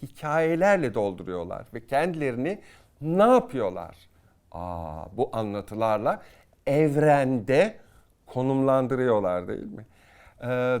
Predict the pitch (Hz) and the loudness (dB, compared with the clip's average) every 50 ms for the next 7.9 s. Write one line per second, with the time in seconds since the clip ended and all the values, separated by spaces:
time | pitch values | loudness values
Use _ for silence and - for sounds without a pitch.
0 | 107 147 151 175 196 175 156 - - - 131 117 113 107 135 156 - - - - | 4 4 6 6 6 4 4 2 -2 -6 -6 -6 -2 -2 -2 -2 -2 -6 -10 -18
1 | - _ _ - 135 - - 143 139 131 127 120 113 104 101 95 107 160 175 - | -20 _ _ -14 -14 -8 -2 0 2 4 4 4 2 0 -2 -4 -4 -6 -8 -10
2 | - _ _ _ _ _ _ 98 107 117 117 117 113 113 - 107 98 101 113 151 | -18 _ _ _ _ _ _ -6 -4 -4 -2 -4 -6 -6 -8 -8 -6 -4 -6 -6
3 | 170 - _ - 90 95 104 107 95 127 135 175 202 196 - - 104 - - - | -8 -12 _ -14 -8 -6 -6 -4 0 0 2 2 0 -2 -4 -6 -8 -8 -6 -10
4 | 90 85 85 82 85 82 90 92 87 92 80 78 85 90 85 90 95 87 87 90 | -8 -8 -8 -8 -8 -10 -10 -10 -12 -12 -12 -10 -12 -12 -12 -10 -10 -8 -8 -8
5 | 92 98 87 82 78 - - 156 202 202 _ - _ _ _ _ _ _ - 101 | -8 -8 -10 -12 -14 -12 -12 -12 -12 -12 _ -20 _ _ _ _ _ _ -12 -6
6 | 123 160 170 143 120 104 120 175 - - _ _ _ _ _ - - - _ _ | -6 -6 -4 -4 -4 -6 -6 -6 -10 -18 _ _ _ _ _ -20 -20 -20 _ _
7 | _ - 123 135 139 127 135 131 127 123 110 107 98 87 98 110 143 - | _ 0 2 2 2 2 2 2 2 2 0 -2 -4 -6 -6 -6 -6 -8